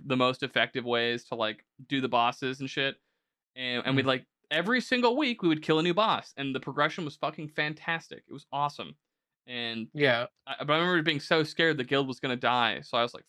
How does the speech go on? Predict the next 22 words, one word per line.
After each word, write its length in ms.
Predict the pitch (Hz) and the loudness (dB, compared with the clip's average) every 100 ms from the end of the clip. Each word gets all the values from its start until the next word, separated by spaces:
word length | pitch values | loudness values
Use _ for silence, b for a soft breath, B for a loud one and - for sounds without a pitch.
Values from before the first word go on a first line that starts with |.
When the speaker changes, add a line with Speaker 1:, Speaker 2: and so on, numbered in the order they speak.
| - | -14
Speaker 1:
"Fuck, 160 | - - | -14 -10
I 20 | |
got, 160 | 110 - | -10 -8
I 40 | 156 | -6
gotta 200 | 127 - | -8 -8
figure 240 | 127 120 | -8 -4
out 60 | 123 | -2
how 100 | 120 | -2
Nax 300 | 120 120 - | -2 -6 -6
works, 260 | 135 143 - | -10 -10 -10
dude. 180 | 143 | -10
I 40 | 165 | -8
don't 160 | 147 | -6
fucking 240 | - 135 131 | -4 -4 -4
know 80 | 127 | -6
what 100 | 156 | -8
this 120 | - | -8
shit 140 | 135 | 4
Speaker 2:
I, 120 | 185 | 6
Speaker 1:
is." 140 | 165 - _ _ _ | 6 0 _ _ _
Speaker 2:
I 100 | 220 | 8
was, 180 | 294 | 8